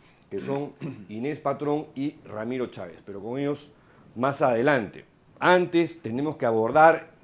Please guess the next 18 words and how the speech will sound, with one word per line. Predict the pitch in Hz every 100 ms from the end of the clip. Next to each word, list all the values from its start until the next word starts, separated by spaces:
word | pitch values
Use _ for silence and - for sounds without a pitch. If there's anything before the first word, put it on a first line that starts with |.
| -
el | 107 110 110
tema | - 175 165 151 160 - - - - - - -
de | 120
la | 147 151
renuncia | 113 127 143 - 156 143
del | 107 98
Papa | - 165 175
y |
lo | 143
que | 107
va | 120
a |
pasar | 123 123 143
con | 147
la | 101
Iglesia | 120 135
Católica. | 110 87 110 92 98
Luis, | 113 135 -